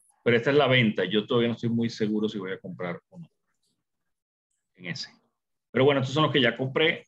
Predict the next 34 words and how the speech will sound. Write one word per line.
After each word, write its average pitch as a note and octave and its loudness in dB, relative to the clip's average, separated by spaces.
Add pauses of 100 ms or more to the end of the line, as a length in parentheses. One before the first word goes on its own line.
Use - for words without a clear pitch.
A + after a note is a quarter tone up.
(160)
Eh, G#2 -2
normalmente G#2 -6
los A#2 0
que G2 -4
pongo, G#2+ -2
estos A#2 -4
que A2+ -6
están A#2 -4
aquí A#2+ 0
son A#2 0
los A2+ 0
que G2 -2
ya G2 -2
cien A2+ -2
por A2 -2
ciento G2+ 0
recuperé. A2 -4
Estos - -8
fueron G#2+ -2
porque F2+ -12
fueron F#2+ -16
refunded, G2 -10 (260)
porque F2+ -14
yo G2 -8
empecé A2 0
a A2 2
invertir G2+ -2
esto G#2+ -2
hace A2 -4
como G#2 -4
un G2 -6
mes F#2+ -6
y G#2 2
medio. F#2 -4